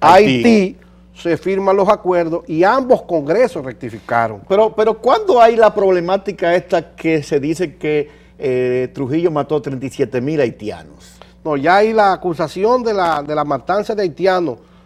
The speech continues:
Speaker 1: supuestamente, porque nunca fue probada, ni la cantidad ha sido rectificada, fue ya en el mil novecientos treinta y siete.
Speaker 2: Ujú.
Speaker 1: Ya nosotros teníamos unos límites fronterizos, incluso Trujillo había visitado Haití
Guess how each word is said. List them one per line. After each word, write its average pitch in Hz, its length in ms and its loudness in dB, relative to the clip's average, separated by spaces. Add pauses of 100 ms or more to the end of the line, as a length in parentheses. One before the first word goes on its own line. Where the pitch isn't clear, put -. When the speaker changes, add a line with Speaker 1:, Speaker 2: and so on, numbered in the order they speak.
(240)
Speaker 1:
supuestamente, 180 880 -4
porque 117 220 -10
nunca 160 180 -8
fue 170 200 -6
probada, 160 480 -2 (500)
ni 123 160 -8
la 139 160 0
cantidad 139 640 0
ha 151 80 -8
sido 170 320 -2
rectificada, 139 840 -4 (280)
fue 156 200 -6
ya 170 180 -2
en 180 100 -4
el 151 80 -4
mil 151 160 -4
novecientos 160 580 -6
treinta 131 300 -8
y 113 40 -10
siete. 160 480 -4
Speaker 2:
Ujú. 85 260 -18 (260)
Speaker 1:
Ya 147 460 0 (280)
nosotros 147 400 -6
teníamos 160 380 -4
unos 165 180 -2
límites 170 340 -2
fronterizos, 190 440 -4
incluso 185 260 -4
Trujillo 190 460 0
había 190 320 4
visitado 185 480 -2
Haití 160 400 -2